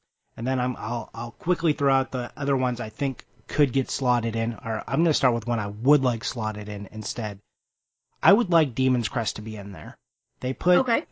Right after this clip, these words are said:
Speaker 1: they put Ghosts 'n Goblins on the original. Demon's Crest is an amazing game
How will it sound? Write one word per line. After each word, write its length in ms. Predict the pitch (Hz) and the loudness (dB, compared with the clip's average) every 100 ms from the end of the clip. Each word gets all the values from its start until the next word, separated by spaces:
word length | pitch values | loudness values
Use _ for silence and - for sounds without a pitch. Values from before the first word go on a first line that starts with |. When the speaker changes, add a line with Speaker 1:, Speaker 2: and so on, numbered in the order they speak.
| - | -8
Speaker 1:
they 120 | 127 | -8
put 300 | - - 196 | 0 4 4
Ghosts 240 | 202 190 | 4 0
'n 60 | 165 | 2
Goblins 460 | 135 123 123 117 | 4 4 2 0
on 100 | 117 | 0
the 100 | 113 | -2
original. 560 | 104 110 110 113 107 104 _ _ _ _ _ | -4 -6 -4 -4 -4 -6 _ _ _ _ _
Demon's 320 | 147 175 180 | 2 4 4
Crest 260 | - 147 - | 2 2 2
is 140 | 127 | -4
an 80 | 123 | -2
amazing 400 | 117 131 151 165 | 0 2 2 2
game 400 | 127 120 117 117 | 2 0 0 -4